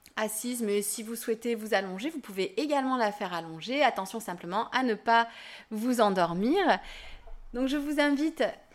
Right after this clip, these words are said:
dans le cas où vous êtes assis, à prendre le temps d'allonger la colonne. Pour cela, bien ancrer les os fessiers dans le tapis si vous êtes en tailleur. Si vous êtes assis sur une chaise également,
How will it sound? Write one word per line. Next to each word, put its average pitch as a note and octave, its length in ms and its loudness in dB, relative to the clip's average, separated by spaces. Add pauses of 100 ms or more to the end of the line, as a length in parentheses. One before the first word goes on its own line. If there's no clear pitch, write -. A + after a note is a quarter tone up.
(160)
dans F#3+ 140 -2
le G3+ 80 2
cas A#3+ 240 10
où A3+ 40 6
vous G#3+ 120 6
êtes G#3+ 120 6
assis, C4+ 560 4 (180)
à A3 80 4
prendre D4 340 8
le C4 80 8
temps C#4+ 180 6
d'allonger A3 440 6
la G3+ 140 6
colonne. A#3 580 4 (400)
Pour - 140 -16
cela, A3+ 500 6 (200)
bien A#3 300 6
ancrer C4+ 400 6
les A#3 220 4
os A#3+ 80 4
fessiers B3 320 0
dans A3+ 140 2
le G#3+ 120 4
tapis G#3 480 -2
si - 160 -4
vous F#3+ 260 -2
êtes F#3 300 0 (460)
en F3+ 160 0
tailleur. F3+ 640 2 (760)
Si - 160 -10
vous F#3+ 140 -2
êtes - 120 0
assis G#3 680 -2
sur - 220 -12
une F3 120 -8
chaise C4+ 380 0
également, F3+ 680 -4